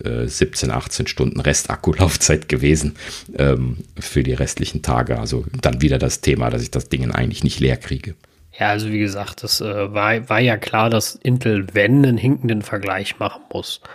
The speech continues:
Speaker 2: Ansonsten, äh, können sie sich ja selbst nur schlechter stellen, das werden sie nicht tun. Und
Speaker 1: Mhm.
Speaker 2: ehrlich, Vergleich hätte ich jetzt auch nicht erwartet und wer von einem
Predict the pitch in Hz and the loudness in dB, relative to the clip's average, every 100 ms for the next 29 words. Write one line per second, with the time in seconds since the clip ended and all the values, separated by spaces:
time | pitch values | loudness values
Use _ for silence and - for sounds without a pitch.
0 | - - - - 113 104 113 - 117 107 | -20 -20 -10 -4 0 0 0 0 0 0
1 | 107 104 107 104 - 117 110 107 113 101 | 0 0 0 0 -2 -2 0 -2 -2 -2
2 | 104 107 113 - 120 127 139 127 - 135 | -2 -2 -4 -2 -2 0 2 2 2 4
3 | 127 117 107 113 110 104 - - 127 185 | 4 2 0 0 2 0 -2 0 2 2
4 | - - - - - - _ _ _ - | 0 -16 -20 -20 -20 -20 _ _ _ -20
5 | _ 127 127 123 117 95 95 113 127 - | _ 4 6 6 6 6 6 4 0 -2
6 | 110 107 113 139 120 113 107 110 117 104 | -2 2 0 2 0 0 0 0 0 0
7 | 101 101 127 151 123 113 117 - 117 110 | 0 0 2 2 0 0 -2 0 0 0
8 | 107 | -2